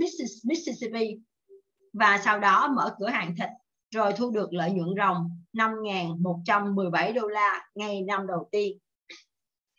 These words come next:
Tiếp theo, xin mời mọi người đến với Đừng để bị nước cuốn trôi. Tôi cưới tóc đỏ vào năm một nghìn chín trăm bốn mươi sáu,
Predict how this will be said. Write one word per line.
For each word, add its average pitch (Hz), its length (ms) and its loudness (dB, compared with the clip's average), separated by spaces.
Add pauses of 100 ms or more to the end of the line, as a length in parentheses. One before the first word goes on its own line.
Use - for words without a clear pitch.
(1200)
Tiếp 330 200 -2
theo, 233 280 4 (340)
xin 262 120 2
mời 220 180 6
mọi 180 180 2
người 202 200 -2
đến 233 200 -4
với 247 280 2 (320)
Đừng 220 240 4
để 190 240 2 (100)
bị 180 280 0
nước 302 280 -4
cuốn 262 120 -6 (120)
trôi. 233 300 4 (840)
Tôi 254 240 0
cưới 262 220 4
tóc 330 200 2
đỏ 185 420 0
vào 214 140 -2
năm 226 140 -4
một 214 160 -6
nghìn 196 320 -2
chín 233 180 -2
trăm 214 240 2
bốn 220 180 0
mươi 254 140 0
sáu, 214 340 0